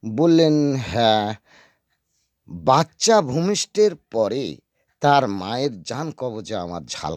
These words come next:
খাইয়েছিল।" ফারিস্তারা বললেন, "আজ তুমি যাকে জান কবজ করে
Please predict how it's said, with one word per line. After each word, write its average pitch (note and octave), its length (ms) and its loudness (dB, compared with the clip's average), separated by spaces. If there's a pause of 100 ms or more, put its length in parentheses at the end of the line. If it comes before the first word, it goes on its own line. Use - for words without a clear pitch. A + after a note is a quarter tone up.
খাইয়েছিল।" - 680 -12 (1600)
ফারিস্তারা E3+ 540 4
বললেন, A#2+ 720 -2 (480)
"আজ C#3+ 540 4 (300)
তুমি C#3 320 -10 (100)
যাকে B2+ 420 -6 (1160)
জান C3+ 320 0
কবজ B2+ 400 -2 (100)
করে A2+ 320 -4